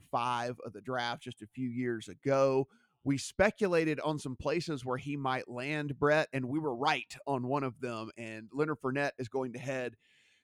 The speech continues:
to Tampa, and this makes all the sense in the world. We talked about this. Look, Tampa is in a win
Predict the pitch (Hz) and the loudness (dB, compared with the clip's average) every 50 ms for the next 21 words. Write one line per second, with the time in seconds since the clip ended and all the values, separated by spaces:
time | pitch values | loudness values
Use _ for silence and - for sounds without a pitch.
0 | _ _ - 156 - - 165 151 135 113 - 123 113 101 151 190 226 220 208 226 | _ _ -2 -2 2 2 2 2 4 4 2 2 2 2 4 4 4 4 4 4
1 | 196 165 - 185 170 143 143 - - 151 143 123 - 120 113 120 123 139 151 160 | 4 6 8 6 6 6 4 0 0 0 0 -2 -4 -6 -4 4 8 10 12 12
2 | 160 156 156 156 147 131 135 117 - 160 151 165 - 139 120 107 101 - 78 71 | 12 12 10 8 4 -2 -4 0 2 4 4 4 2 -2 -4 -4 -6 -10 -14 -14
3 | - 131 143 131 - - - 143 127 127 - 175 165 - 143 147 139 - - 135 | -4 -2 -2 -2 -2 -4 -6 -6 -6 2 2 4 4 4 2 0 0 0 -4 -6
4 | 147 147 143 143 - 123 131 117 117 117 120 135 151 175 180 180 185 185 | -4 -4 -4 -6 -6 -6 -6 -6 -6 -4 -2 0 2 2 2 0 -2 -4